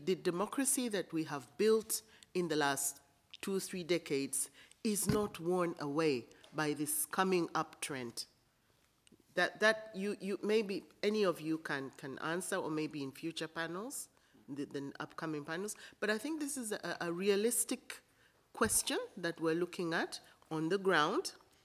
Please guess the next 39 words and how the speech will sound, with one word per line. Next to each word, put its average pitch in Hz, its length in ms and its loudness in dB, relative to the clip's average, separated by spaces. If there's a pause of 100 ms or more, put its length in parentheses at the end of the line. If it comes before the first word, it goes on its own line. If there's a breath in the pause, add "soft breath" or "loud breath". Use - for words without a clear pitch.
(540 soft breath)
and 165 240 0
it's - 200 -2
a 165 40 0
very 202 280 2
worrying 196 500 6
trend. 233 540 0 (680 soft breath)
Um, 131 320 -4 (560)
we've 185 300 -2
just - 260 0
had 160 220 0
elections 151 500 -2
in 135 100 -8
Uganda, 139 520 -4 (580 loud breath)
and 156 420 0
it, - 200 -10
it 165 100 -6
is 143 180 -8
very 170 460 6
unsettling 139 600 0
what 139 260 -4
is - 260 -4
going 139 300 0
on 131 220 -4
there. 127 260 -4 (640 loud breath)
And, 175 240 2
and 165 220 -2
we're 160 160 4
sort 190 200 -2
of 156 160 -4
looking 175 360 -2
within 160 280 0
ourselves. 175 540 -2
We 165 80 -6
don't 160 200 -4
seem 147 240 -8
to 147 100 -6
have 147 180 -6
a 131 80 -8
solution. 147 540 -8